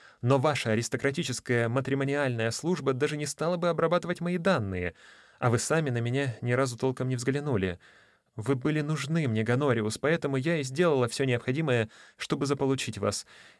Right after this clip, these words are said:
и мне нечего стыдиться». «Понятно», — сказал Гонориус.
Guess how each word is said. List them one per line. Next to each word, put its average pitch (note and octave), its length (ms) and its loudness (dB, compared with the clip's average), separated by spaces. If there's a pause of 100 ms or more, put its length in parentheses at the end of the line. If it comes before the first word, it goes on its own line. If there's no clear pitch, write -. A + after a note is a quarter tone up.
(220)
и C#3+ 60 -4
мне D3 160 -2
нечего A2+ 320 -2
стыдиться». G#2 560 -8 (880)
«Понятно», — C#3+ 520 2 (160)
сказал G2 280 -2
Гонориус. F#2+ 580 -4